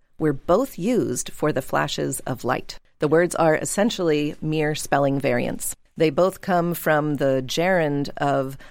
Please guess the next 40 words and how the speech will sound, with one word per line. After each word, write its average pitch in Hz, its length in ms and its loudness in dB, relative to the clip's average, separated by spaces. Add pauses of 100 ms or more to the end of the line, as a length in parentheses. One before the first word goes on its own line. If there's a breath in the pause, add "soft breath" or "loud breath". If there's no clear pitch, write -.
(100)
lightenen. 147 1200 0
This 123 160 -6
is 139 60 -6
a 143 60 0
Middle 139 240 0
English 131 280 0
word, 127 300 0
L 143 140 2
I 135 80 4
G 135 220 -2
H 135 200 -4
T - 160 -4 (120)
E 165 60 0
N 135 320 0 (120)
E 190 200 -4
N, 131 280 0 (260)
meaning 151 360 2
to 175 200 0
lighten. 165 640 -2 (280)
And 170 340 4
the 160 200 -2
two 175 200 0
words 165 220 4
kind 151 140 -2
of 147 60 -2
went 151 260 2
in 160 180 0
different 156 300 -2
directions, 151 720 0 (220)
with 147 160 -2
the 156 80 2
one 143 180 4
without 139 440 2
the 165 140 -2
E 139 380 0 (160 loud breath)
referring 143 380 0
to 151 100 -2
the 131 80 2
meteorological 143 800 0
phenomenon, 127 720 -4